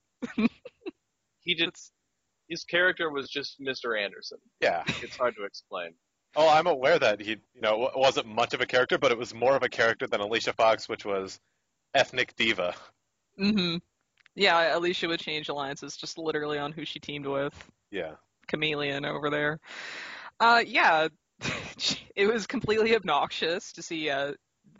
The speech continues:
Speaker 2: Anderson's little James Storm parody. It was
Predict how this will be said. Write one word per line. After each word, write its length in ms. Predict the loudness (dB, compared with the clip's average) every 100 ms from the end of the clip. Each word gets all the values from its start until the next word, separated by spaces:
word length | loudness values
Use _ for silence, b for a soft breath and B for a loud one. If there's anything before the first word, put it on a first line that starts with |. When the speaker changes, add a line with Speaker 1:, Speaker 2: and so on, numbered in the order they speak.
| -4
Speaker 2:
Anderson's 540 | -2 -2 -4 -10 -12
little 400 | -10 -6 -6 -6 _ -12
James 300 | -8 -8 -8
Storm 240 | -8 -6
parody. 380 | -4 -4 -4 -8
It 40 | -10 B B B B B -18
was 300 | -14 -12